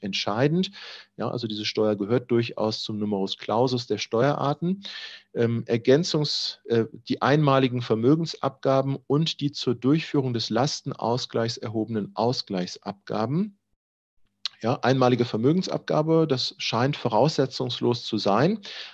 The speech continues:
aber man muss, äh, diesen zweiten Teil der Nummer fünf noch mit dazu lesen, nämlich Durchführung des Lastenausgleichs. Hier ging es um die Lasten des, äh, Krieges, des Zweiten Weltkrieges, die Folgeschäden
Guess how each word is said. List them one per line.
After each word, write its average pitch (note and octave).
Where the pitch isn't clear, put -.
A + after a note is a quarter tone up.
aber D#3
man C3
muss, C3
äh, A#2
diesen A#2
zweiten D3
Teil C3+
der B2
Nummer B2
fünf B2
noch A#2+
mit -
dazu D3
lesen, D#3
nämlich B2
Durchführung B2
des G2+
Lastenausgleichs. D3+
Hier C3
ging B2
es B2
um A#2
die A2+
Lasten A2+
des, -
äh, G2
Krieges, E3+
des A#2+
Zweiten G#2+
Weltkrieges, C#3
die A#2+
Folgeschäden A2